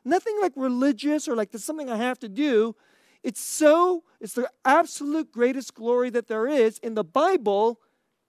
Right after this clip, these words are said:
It's holiness. It's the holiness of God. Let me just point out a couple other things here. It says, um, <clears throat> verse ten, "The twenty-four elders fall down before him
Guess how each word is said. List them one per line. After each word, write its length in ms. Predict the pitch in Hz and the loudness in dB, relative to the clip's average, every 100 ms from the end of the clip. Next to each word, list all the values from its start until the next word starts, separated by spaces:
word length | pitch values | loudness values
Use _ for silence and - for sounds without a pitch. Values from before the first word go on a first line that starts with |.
| _ - | _ -18
It's 160 | - | -10
holiness. 580 | 170 135 139 139 - _ _ _ _ _ _ _ - | -8 -10 -14 -20 -20 _ _ _ _ _ _ _ -14
It's 140 | 196 | -10
the 80 | 196 | -8
holiness 440 | 185 320 196 170 | -4 -4 -4 -10
of 60 | 147 | -12
God. 280 | 147 120 - _ _ _ _ _ _ _ _ _ - _ - | -12 -12 -16 _ _ _ _ _ _ _ _ _ -20 _ -12
Let 120 | 294 | -4
me 60 | 320 | 0
just 160 | 427 | -2
point 220 | - 311 | 0 2
out 80 | 285 | 2
a 20 | 247 | 2
couple 240 | 294 254 | 0 0
other 160 | 254 226 | -2 -2
things 260 | 180 160 | -6 -4
here. 200 | 185 151 - _ _ _ - | -4 -4 -8 _ _ _ -6
It 140 | 240 | -4
says, 400 | - 285 277 - - | 4 6 6 4 -2
um, 260 | 208 202 202 - | -2 -2 -4 -8
<clears throat> 280 | 262 170 - _ _ _ _ _ _ _ _ _ _ _ _ _ | -8 -8 -14 _ _ _ _ _ _ _ _ _ _ _ _ _
verse 240 | 240 269 - | 2 2 2
ten, 260 | 269 208 | 0 0
"The 80 | 175 | -4
twenty-four 480 | - 311 339 359 311 | -8 -4 0 4 4
elders 400 | 269 262 262 - | 4 2 0 -6
fall 480 | - - 285 370 370 | -12 2 6 6 4
down 260 | 349 339 | 4 2
before 440 | 294 - 320 311 226 | 0 -2 0 2 2
him 400 | 185 175 208 | 0 -2 -6